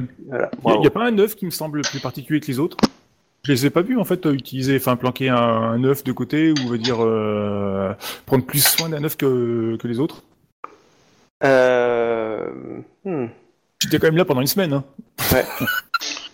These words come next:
Speaker 3: Pas faux.
Speaker 1: Tu as, tu as, tu as vu qu'en fin de compte, il y a, euh, sur le pilier central, euh,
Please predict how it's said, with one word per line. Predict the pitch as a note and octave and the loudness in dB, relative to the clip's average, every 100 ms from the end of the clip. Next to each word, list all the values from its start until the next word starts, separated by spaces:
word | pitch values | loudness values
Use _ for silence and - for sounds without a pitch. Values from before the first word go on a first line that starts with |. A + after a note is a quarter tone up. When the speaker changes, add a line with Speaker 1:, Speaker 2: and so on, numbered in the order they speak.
| _ _ _ _ _ | _ _ _ _ _
Speaker 3:
Pas | D3 | 4
faux. | - E3 | 6 6
Speaker 1:
Tu | |
as, | E3 E3 - | 6 4 -4
tu | - E3 | 0 2
as, | D#3+ D#3+ | 2 -2
tu | D3+ E3+ | -6 -2
as | E3 | -2
vu | D#3+ F#3+ | -2 -6
qu'en | - D#3+ | -2 -2
fin | D3 D#3 | -2 -4
de | D3 | -6
compte, | - F3+ - - - | -6 -6 -6 -8 -8
il | C3+ | -2
y | C3 | 2
a, | B2 B2 A#2+ A#2 A#1 B1 B1 - - _ - - - - | 4 4 2 2 0 -2 -6 -10 -16 _ -20 -20 -20 -6
euh, | B2+ A#2+ - - - - | 0 2 2 0 -4 -6
sur | - D3 | 0 2
le | C3+ | 2
pilier | - D#3+ F3 F3+ | -2 -2 2 2
central, | - D3 - C3 D#3 D3+ - - _ _ _ _ _ A#2 | 2 -2 0 2 2 0 -4 -14 _ _ _ _ _ -4
euh, | A2+ G#2+ | -2 -2